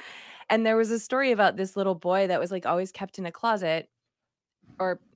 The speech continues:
or kid, it was a kid, kept in a closet and, like, beaten and just starved and whatever. But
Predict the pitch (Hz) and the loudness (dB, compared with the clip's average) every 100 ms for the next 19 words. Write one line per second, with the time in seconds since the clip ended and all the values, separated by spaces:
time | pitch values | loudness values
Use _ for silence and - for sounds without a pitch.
0 | _ - - - - - - 165 113 - | _ -16 -14 -14 -18 -18 -8 -6 -6 -6
1 | 185 185 180 185 156 160 - - 226 208 | -8 -8 -8 -6 -4 -4 -10 -10 -8 -4
2 | 240 208 - 214 190 165 - 190 170 - | -4 -4 -2 -2 -2 -6 -4 -6 -6 -10
3 | _ 202 202 - 160 160 - - 175 170 | _ -18 -16 -14 -14 -14 -16 -10 -8 -6
4 | 160 175 - _ - - 190 175 160 156 | -6 -8 -10 _ -16 -6 0 2 2 0
5 | 160 170 170 165 180 165 156 180 | -6 -6 -4 0 0 0 -2 -4